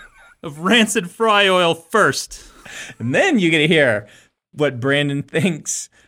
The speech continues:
Speaker 1: The top comment on YouTube is gonna
Speaker 2: Yeah.
Speaker 1: be, "Just skip to minute seven," and that's when they start talking about Lord of the Rings.
Speaker 2: No, no, no, no. The loyal listeners, they're here for us. They're gonna be like,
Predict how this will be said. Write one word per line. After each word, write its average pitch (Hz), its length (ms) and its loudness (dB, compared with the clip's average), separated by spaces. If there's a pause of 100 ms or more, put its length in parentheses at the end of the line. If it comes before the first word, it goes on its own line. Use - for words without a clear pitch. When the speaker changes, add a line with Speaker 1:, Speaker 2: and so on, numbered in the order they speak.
(320)
Speaker 1:
The 127 80 -4
top 175 380 -4
comment 143 500 -2
on 117 180 -2
YouTube 117 440 -4
is 107 120 -8
gonna 113 200 -4
Speaker 2:
Yeah. 104 40 -10
Speaker 1:
be, 107 220 -6 (260)
"Just 139 200 -8
skip - 380 -4
to 131 180 -2
minute 120 320 -2
seven," 98 480 -4 (260)
and 113 220 -4
that's 110 240 -6
when 123 140 -2
they 117 100 -2
start 107 320 -8
talking 104 280 -6
about 95 280 -10
Lord 95 180 -14
of 92 60 -18
the 92 80 -18
Rings. 92 160 -14
Speaker 2:
No, 156 200 -2
no, 160 140 -2
no, 151 140 -6
no. 147 180 0
The 147 180 -6
loyal 156 540 0
listeners, 90 600 -8 (160)
they're 135 320 -4
here 147 160 0
for 127 200 -6
us. 101 120 -6
They're 156 120 -2
gonna 156 140 -4
be 143 100 -2
like, 120 300 0